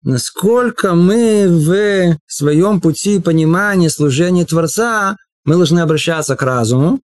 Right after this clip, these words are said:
А обращаясь к разуму, насколько мы должны, используя ее, этот разум, этот разум, э, обращаться и к мудрости, которая есть вокруг нас. И эта мудрость, как мы знаем, бывает не только у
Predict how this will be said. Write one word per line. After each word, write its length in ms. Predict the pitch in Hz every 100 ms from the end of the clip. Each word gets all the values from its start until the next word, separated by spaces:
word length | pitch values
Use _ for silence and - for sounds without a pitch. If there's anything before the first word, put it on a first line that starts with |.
| _ _
А 80 | 98
обращаясь 540 | 110 120 131 175 208 -
к 40 |
разуму, 480 | 220 302 254 233 214
насколько 420 | 175 - 220 226
мы 140 | 214 208
должны, 360 | 214 208 247
используя 520 | 208 226 220 208 214
ее, 720 | 214 220 240 285 233 233 226
этот 240 | 185 185 180
разум, 440 | 180 170 165 170
этот 300 | 160 156 156
разум, 400 | 156 147 151 151
э, 260 | 147 143 139
обращаться 600 | 135 147 - 220 180 175
и 340 | 156 185 202 180
к 340 | - 185 175 - _ _
мудрости, 640 | 143 190 208 165 135 143 131
которая 420 | 131 165 160 151
есть 120 | 127
вокруг 340 | 139 143 139
нас. 360 | 123 107 104 - _ -
И 60 |
эта 240 | 147 170 196
мудрость, 340 | 262 233 196
как 160 | 190 175
мы 100 | 170
знаем, 360 | 156 175 165
бывает 480 | 151 151 175 165 156 - 135
не 120 | 139
только 460 | 202 196 - 143
у 400 | 127 175 180 147